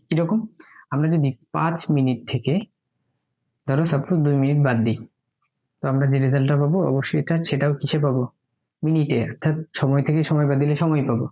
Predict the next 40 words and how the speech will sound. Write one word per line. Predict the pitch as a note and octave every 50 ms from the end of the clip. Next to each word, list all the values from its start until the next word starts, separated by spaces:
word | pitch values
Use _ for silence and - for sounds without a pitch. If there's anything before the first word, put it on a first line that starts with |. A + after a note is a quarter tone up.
| _ _ _ _ _ _ _ _
তো | - C3
বেগ | B2+ C3 C3+ B2+ - -
থেকে | - D#3 D3+ E3+ E3 E3 E3 - _ _ _ _ _ _ _ _ -
আরেকটা | C3+ B2+ B2+ D3 C#3
বেগ | C#3 C#3 C#3 D3+
যদি | D3+ D#3
বাদ | D3 C#3 C3+ C3 C3 B2+
দিই, | B2+ A#2 A2 - -
আদি, | C3 C3 C3 B2+
শেষ | - - C3+ B2+
বেগ | C3 C#3 C3+ - -
থেকে | D3+ C#3+ D3+ D#3
আদি | D3+ C3+ C#3 C3+
বেগ | C#3 C#3+ C#3 C3+
বাদ | C#3 C3+ C3
দিই, | C3 C3+ C#3+ D#3 - _ _ _ _ _ _ _
তাহলে | - B2+ B2+
সেক্ষেত্রে | C3 - C#3+ C3 C#3+ D3 D3+ C#3 C#3
কি | - D#3
পাবো? | C#3+ C#3+ D3 D#3+
অবশ্যই | D3+ C3+ - D#3 C#3+
বেগের | C#3+ C3+ C#3+ D3+
পরিবর্তন | D#3+ E3 D3+ D3+ D3 D3 - C#3+ C3
পাইলাম, | B2 A#2+ A#2+ A#2+ B2 B2
but | C3 B2 - -
জিনিসটা | - D3+ D3+ D3 - F3
কিন্তু | E3 E3+ D#3+ D#3+
বেগই। | C3+ A#2+ A#2 A2+ B2 C#3+ A#2 - - - - - - - - - _ - -
তো | - C#3+
আমরা | C3+ C3+ C#3+
বলতে | C#3+ E3+ E3+ F3 F3
পারি | C#3+ B2 B2 - E3 - - - _ _ _ _ _ -
ত্বরণ | C#3 C#3+ E3 F3
সময় | F3+ - D3 C3+ C3+ D3
বেগের | D3 C#3 C#3 C3+ D#3 D#3+ D#3
পরিবর্তন। | E3 D3+ C#3 B2+ B2 B2 C3+ C3+
আচ্ছা, | B2 - C3+
পরিবর্তন | - - D#3+ E3 E3+ E3 E3 E3 E3+ E3+ E3+ E3
কথাটা | E3 E3 E3+ F3 E3 E3 F#3 F#3 F#3 F#3 F3 F3 - _
আমি | - F#3 C#3+ D3